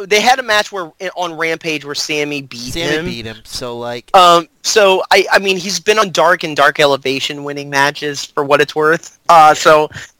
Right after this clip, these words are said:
Speaker 1: I guess he's kind of in that tier where it's like, "We believe in you, but, you know, like, w-, let's, like, pump the brakes on, like, pushing you to the moon. We're not gonna give you the rocket,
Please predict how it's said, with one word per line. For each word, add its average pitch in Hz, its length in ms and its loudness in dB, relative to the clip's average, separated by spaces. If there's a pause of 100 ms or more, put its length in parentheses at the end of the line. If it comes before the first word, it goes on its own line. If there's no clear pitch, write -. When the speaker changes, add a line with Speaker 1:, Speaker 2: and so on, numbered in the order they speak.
(160)
Speaker 1:
I 190 100 4
guess 202 220 2
he's 202 140 -12
kind 185 180 0
of 147 60 -4
in 151 80 -4
that 135 180 0
tier 151 280 -6
where 143 120 -4
it's 135 140 -6
like, 143 240 0 (520)
"We 180 140 0
believe 196 480 2
in 190 120 2
you, 165 500 4
but, 143 440 4
you 165 180 -6
know, 127 380 -4 (200)
like, 160 320 4 (300)
w-, 214 560 -4
let's, 196 720 0
like, 175 240 2
pump 185 220 -2
the 165 80 -2
brakes 147 320 0
on, 135 180 0
like, 135 180 2 (120)
pushing - 440 -6
you 131 60 -6
to 123 100 -6
the 113 80 -8
moon. 110 380 -12
We're 151 80 2
not 160 140 4
gonna 151 100 0
give 139 140 -4
you 135 80 -2
the 127 80 -2
rocket, 117 360 0